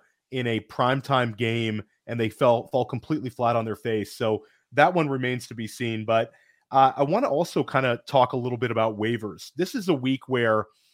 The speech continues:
you know, and I'll, I'll give you guys a shout out. Anybody who comes on, I've had John Daigle, um, I've had Ryan Reynolds of the thirty-third team, uh, you know, obviously you and, and Debro,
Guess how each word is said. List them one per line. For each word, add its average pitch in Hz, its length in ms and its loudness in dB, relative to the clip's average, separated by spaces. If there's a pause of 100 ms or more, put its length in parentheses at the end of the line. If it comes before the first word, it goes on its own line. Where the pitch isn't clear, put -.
(360)
you 135 80 0
know, 123 120 4
and 131 100 2
I'll, 143 80 2
I'll 139 200 4
give 156 160 0
you 156 80 -4
guys 147 180 4
a 131 40 -4
shout 123 320 2
out. 117 200 2
Anybody 170 300 0
who 160 60 0
comes 139 300 -2
on, 127 320 2
I've 107 100 -4
had 110 180 -6
John 117 260 0
Daigle, 113 580 0 (340)
um, 110 260 0
I've 117 140 -4
had 113 240 -2
Ryan 120 320 0
Reynolds 113 360 -2
of 104 60 -16
the 101 80 -14
thirty-third 107 520 -6
team, 110 360 -6 (320)
uh, 107 240 2
you 113 80 -6
know, 110 160 -2
obviously 117 400 -2
you 113 480 -2
and, 110 100 -6
and 107 160 -8
Debro, 110 580 0